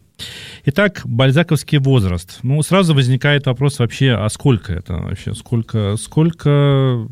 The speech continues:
сколько лет должно быть женщине, которая вошла в этот интересный период? Э, вот как-то повелось, э, с, от писателя Онора де Бальзака, э, все это начинается, и вот был такой роман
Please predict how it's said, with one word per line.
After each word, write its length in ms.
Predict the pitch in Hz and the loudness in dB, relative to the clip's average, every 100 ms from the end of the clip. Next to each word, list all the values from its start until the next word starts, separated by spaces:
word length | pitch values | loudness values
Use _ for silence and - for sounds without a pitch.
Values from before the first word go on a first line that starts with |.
| - _ _ - | -16 _ _ -20
сколько 340 | - 208 170 156 | -2 0 2 4
лет 420 | 143 120 - - _ _ - - _ | 4 2 -2 -12 _ _ -20 -20 _
должно 300 | 101 95 101 | -4 -2 -2
быть 160 | 92 98 | -2 0
женщине, 600 | 120 143 - 117 110 107 - - - | 2 2 0 0 2 0 -4 -20 -20
которая 540 | - 101 104 104 104 98 _ _ _ - | -8 -2 2 2 2 0 _ _ _ 0
вошла 420 | 131 117 - 113 | 4 4 2 2
в 80 | 104 | 2
этот 240 | 101 104 | 2 0
интересный 560 | 101 98 110 107 - 107 | 0 2 2 0 0 -2
период? 480 | 107 123 104 85 90 - - | 2 2 2 -2 -6 -12 -6
Э, 160 | 107 107 | -4 -4
вот 580 | 117 120 151 160 165 | -6 -6 -2 -2 -2
как-то 300 | - 160 - | -2 -2 0
повелось, 720 | 139 147 147 143 110 - - - | 0 2 4 4 2 0 -6 -6
э, 360 | 98 101 107 101 - - - - - - | -4 -2 -2 -2 -6 -20 -20 -20 -20 -18
с, 140 | - | -14
от 260 | - 160 120 | -4 -2 2
писателя 580 | 135 - 113 98 107 107 | 0 2 0 0 2 2
Онора 280 | 107 104 101 | 2 2 0
де 100 | 107 | 0
Бальзака, 680 | 117 113 131 - 185 185 139 | 2 2 0 0 2 2 2
э, 260 | 131 123 | 2 2
все 260 | 123 - 143 | 0 0 0
это 200 | 123 120 | 2 0
начинается, 920 | 127 - 139 156 165 160 135 - 127 | 0 0 2 4 4 2 0 -2 0
и 200 | 120 113 | 0 2
вот 200 | 113 107 | 2 2
был 180 | 107 117 | 0 0
такой 320 | 113 - 113 | 0 0 0
роман 500 | 110 127 139 143 131 | 2 2 4 4 0